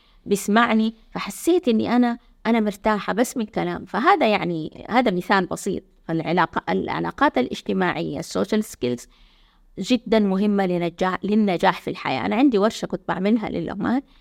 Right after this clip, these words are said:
النجاح الاجتماعي نجاح في الحياة. فأهم شيء نشتغل على الأطفال أصلًا في المرحلة دي، البيبيز،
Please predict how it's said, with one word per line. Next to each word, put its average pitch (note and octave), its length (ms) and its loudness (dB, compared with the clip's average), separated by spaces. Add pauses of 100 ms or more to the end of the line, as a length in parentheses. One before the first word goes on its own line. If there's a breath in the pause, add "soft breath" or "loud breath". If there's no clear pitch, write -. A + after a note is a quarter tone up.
(240 soft breath)
النجاح F#3+ 440 2
الاجتماعي F#3+ 760 -4 (240)
نجاح E3+ 340 0
في - 220 -10
الحياة. - 340 -10 (800)
فأهم E3+ 600 2
شيء G#3+ 320 0
نشتغل F#3 460 -2
على G3 260 0
الأطفال - 560 -4
أصلًا - 260 0
في - 140 -6
المرحلة E3 480 -2
دي، F3 220 -2
البيبيز، E3 640 -4